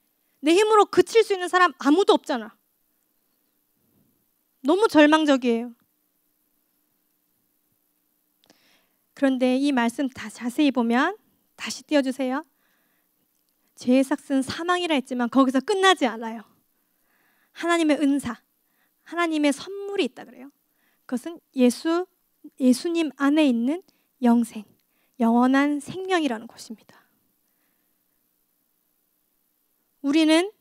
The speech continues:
절망적인 존재지만 예수님 안에는 영원한 생명이 있다는 것을 믿기 바랍니다. 세 번째로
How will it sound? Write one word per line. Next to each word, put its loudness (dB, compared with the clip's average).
절망적인 6
존재지만 2
예수님 2
안에는 2
영원한 4
생명이 -2
있다는 -2
것을 -4
믿기 -4
바랍니다. -4
세 -2
번째로 2